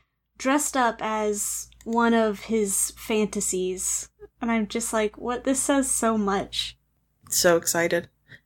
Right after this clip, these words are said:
Speaker 2: and also so scared. <laughs> I found some photos of, um, me and from, I think, the first homecoming we went to,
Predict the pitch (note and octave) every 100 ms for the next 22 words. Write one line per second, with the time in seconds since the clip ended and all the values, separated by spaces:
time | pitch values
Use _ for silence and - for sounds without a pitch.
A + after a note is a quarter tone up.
0 | _ F3+ F3 E3 E3 F3 - D#3+ - C#3+
1 | D3+ D#3+ - _ - - - - _ _
2 | - _ F3 G3 C4 A3 G#3 G#3 G3+ G3+
3 | F#3 F#3 F#3 - - F#3+ F#3 F#3 D#3+ E3+
4 | F3 G#3 - _ G3+ G#3 G3 F#3+ G3 -
5 | F#3 F3+ E3 E3 F3+ - - - - -
6 | A4 A4 A4 - - _ _ F3 E3+ D#3+
7 | D#3 D#3 E3 _ _ - F#3 F#3+ F3+ -
8 | - F3 E3+ - - E3+ F3+ G3+ G3 G#3+
9 | G#3+ A3 A3+ A3+ A3 B3+ B3+ B3+